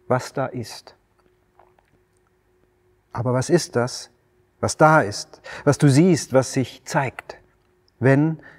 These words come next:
eine müde Straßenlampe auftaucht, die darauf zu achten hat, dass zwei Wohnblöcke ihren Abstand einhalten?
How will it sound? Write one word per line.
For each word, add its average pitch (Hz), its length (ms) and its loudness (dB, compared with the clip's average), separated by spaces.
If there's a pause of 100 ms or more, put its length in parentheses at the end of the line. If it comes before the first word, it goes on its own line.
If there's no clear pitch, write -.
(160)
eine 120 180 2
müde 165 300 6
Straßenlampe 143 840 0
auftaucht, 151 840 -8 (720)
die 95 80 -6
darauf 117 320 0
zu - 120 0
achten 123 520 0
hat, - 400 -6 (260)
dass 139 180 0
zwei 160 360 2
Wohnblöcke 160 580 2
ihren 135 260 0
Abstand - 680 -4
einhalten? 117 720 -10